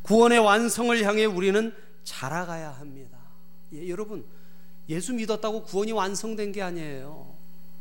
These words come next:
구원이 지금 과정 속에 있어요. 그것을 우리는 성화라고 합니다. 성화. 예, 다 같이 성화. 성화.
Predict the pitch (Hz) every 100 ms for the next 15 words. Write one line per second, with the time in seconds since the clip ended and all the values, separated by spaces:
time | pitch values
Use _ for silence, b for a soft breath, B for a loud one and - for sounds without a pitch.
0 | - - - 180 220 233 240 196 208 226
1 | - - 139 170 208 185 202 190 175 147
2 | 165 143 139 175 202 196 202 175 180 202
3 | 196 B B B - - 262 269 254 -
4 | 214 196 170 156 147 139 131 113 - 180
5 | 185 165 - 139 - - - - - -
6 | - - - 143 147 147 - 185 180 170
7 | 147 127 107 107 - - B B B B
8 | B B - 190 190 196 170 160 139 117
9 | 104 107